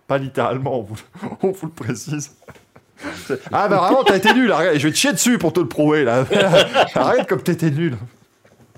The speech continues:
Bon, du Zéro qui dit, désolé, je suis plus C'est pas sorcier que la Starac. Eh bien, par exemple, du Zéro, euh, à l-, après, <laughs> eh bien, c'est très simple.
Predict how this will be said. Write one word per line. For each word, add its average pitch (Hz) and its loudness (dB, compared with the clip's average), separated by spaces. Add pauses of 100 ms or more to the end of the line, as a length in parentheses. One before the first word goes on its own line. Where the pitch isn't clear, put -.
(920)
Bon, 117 -10
du 123 -6
Zéro 135 0
qui 156 -6
dit, 123 -6
désolé, 131 0
je 160 -2
suis - -8
plus 147 -10
C'est - -4
pas 127 -2
sorcier 123 -6
que - -12
la 123 -2
Starac. 120 -4 (140)
Eh - -16
bien, 123 -4 (360)
par 127 0
exemple, 147 0
du 131 0
Zéro, 127 0 (340)
euh, 110 -2
à 165 0
l-, 165 0
après, 190 -2 (260)
<laughs> - -12
eh - -12
bien, 170 -8
c'est - -2
très 156 -4
simple. - -12